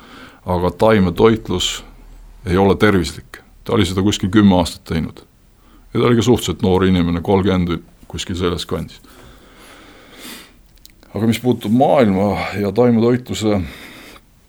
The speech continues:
taimetoitluse nii nagu aktiivset pealetungi, siis tõenäoliselt on siin jällegi tegemist ikka seesama rahaga, eks.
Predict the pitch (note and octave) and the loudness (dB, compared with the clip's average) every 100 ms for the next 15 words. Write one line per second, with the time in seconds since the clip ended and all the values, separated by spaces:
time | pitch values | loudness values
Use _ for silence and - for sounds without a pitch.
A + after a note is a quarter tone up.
0 | _ _ _ _ _ - - _ - B2+ | _ _ _ _ _ -20 -20 _ -6 -2
1 | G#2 G2 G#2 G2+ F2+ F#2+ F#2+ F#2 G2 G2+ | 0 2 0 -2 -6 -4 -4 -4 -4 -2
2 | G2 G2 F#2+ F#2 G2+ F#2+ G2+ G2 G2 F2 | -2 -4 -6 -8 -12 -10 -10 -8 -8 -8
3 | C#2+ - - G2 - A2 F2 E2+ - B2 | -12 -16 -16 -12 -6 -4 -4 -8 0 2
4 | G#2+ F2 F#2+ F#2+ F2 D#2+ - - _ _ | 2 2 0 0 0 -8 -10 -20 _ _
5 | _ _ - - - _ - B2 A#2+ A#2 | _ _ -20 -20 -20 _ -8 0 2 4
6 | A2 A2 G#2 A2+ G#2+ A2 A2 A2 A#2 B2+ | 2 -2 -8 -4 -4 -2 0 2 2 0
7 | A2+ G#2+ A2 G#2+ G#2+ B2+ G#2+ G2+ - - | 0 -2 0 -2 -2 0 0 0 -6 -14
8 | _ - A#2+ - G2+ G#2 A#2 B2+ A2 G#2+ | _ -8 -8 -6 -6 -4 -2 0 0 -2
9 | G2+ F#2 - - C#3+ B2 E2 - _ _ | -4 -10 -14 -8 -6 -4 -6 -12 _ _
10 | _ _ _ _ _ F#2+ - | _ _ _ _ _ -14 -14